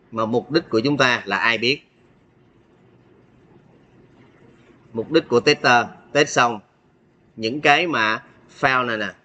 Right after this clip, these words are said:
ai cần phải biết? Dev biết.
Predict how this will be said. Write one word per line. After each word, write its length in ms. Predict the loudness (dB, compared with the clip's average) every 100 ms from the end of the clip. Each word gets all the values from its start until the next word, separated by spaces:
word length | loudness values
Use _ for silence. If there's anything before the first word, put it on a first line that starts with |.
| _ _
ai 220 | 0 0
cần 260 | 2 -2 -2
phải 120 | 2
biết? 320 | 2 2 _ _ _ _ _ _ _ -20 _ -20 -20 -20 -4
Dev 200 | 0 0 2
biết. 260 | 2 2